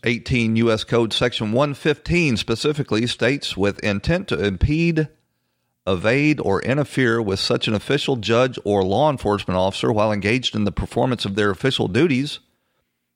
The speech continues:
or with the intent to retaliate against such an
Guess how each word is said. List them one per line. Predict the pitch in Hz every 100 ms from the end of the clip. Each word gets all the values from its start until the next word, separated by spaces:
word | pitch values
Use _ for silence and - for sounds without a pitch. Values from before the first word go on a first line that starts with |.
| _ -
or | 120
with | 139 131
the | 123
intent | 110 120 139
to | 107
retaliate | 101 - 127 185 147 101 95
against | 92 98 -
such | 101
an | -